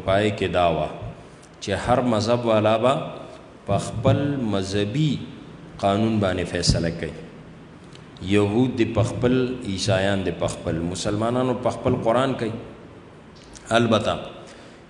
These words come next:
که په کمو قبایلو کې، کمو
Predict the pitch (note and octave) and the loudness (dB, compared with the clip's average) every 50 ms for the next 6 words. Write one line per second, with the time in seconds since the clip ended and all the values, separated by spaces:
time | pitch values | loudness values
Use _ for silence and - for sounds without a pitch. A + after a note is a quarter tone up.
0 | - - - G#2+ A2 A#2+ A2+ - C#3+ D3 D#3 D3+ B2+ - B2 A2 G2+ G#2 G2+ G2+ | -8 -6 -4 -2 0 0 2 4 4 4 4 2 2 2 0 2 4 6 6 6
1 | G#2+ A#2 A2+ A2 G#2 - - F2+ D#2+ - - - - - - - - - - - | 6 6 4 4 2 2 0 -2 -4 -4 -8 -12 -14 -16 -18 -18 -20 -20 -20 -20
2 | - - - B2 B2+ B2+ | -6 -2 0 2 2 2